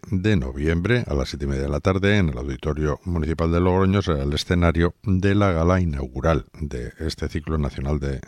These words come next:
Zarzuela, su edición cuarenta y nueve, organizado por la cla, mm, por la Compañía Lírica de Aficionados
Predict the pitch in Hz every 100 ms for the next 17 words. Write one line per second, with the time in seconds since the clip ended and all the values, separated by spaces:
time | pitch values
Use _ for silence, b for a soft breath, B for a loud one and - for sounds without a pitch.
0 | - - - 92 78 - B B B -
1 | 71 73 - 80 87 90 85 - 80 82
2 | 90 85 76 73 80 62 - B B B
3 | B B B 76 73 80 82 98 104 95
4 | 80 78 - - 92 101 104 - - 87
5 | 78 76 78 73 71 67 - 76 76 95
6 | 95 90 90 85 92 92 90 95 82 71
7 | 69 - 82 92 73 64 -